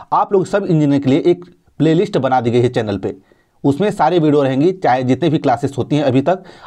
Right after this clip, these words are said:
आप लोग को उसी में अटैच कर दिए जाएंगे, आप लोग जाके देख सकते हैं। ठीक है, तो चलिए बिना देर के वीडियो को शुरू करते हैं। उससे पहले आप लोग बता दूं,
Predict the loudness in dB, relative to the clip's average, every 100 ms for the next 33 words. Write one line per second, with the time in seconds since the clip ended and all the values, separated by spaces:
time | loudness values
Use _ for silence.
0 | -4 -2 0 0 0 0 0 0 -2 -2
1 | -2 0 -2 2 2 2 0 0 0 0
2 | 0 -2 -4 -6 -16 -8 -4 -2 -4 -6
3 | -6 -8 -14 _ _ -4 -2 -2 -6 -20
4 | -20 _ -4 0 2 2 0 0 0 0
5 | 0 -2 -2 -2 0 0 -2 -2 -2 -2
6 | 0 0 0 0 0 0 0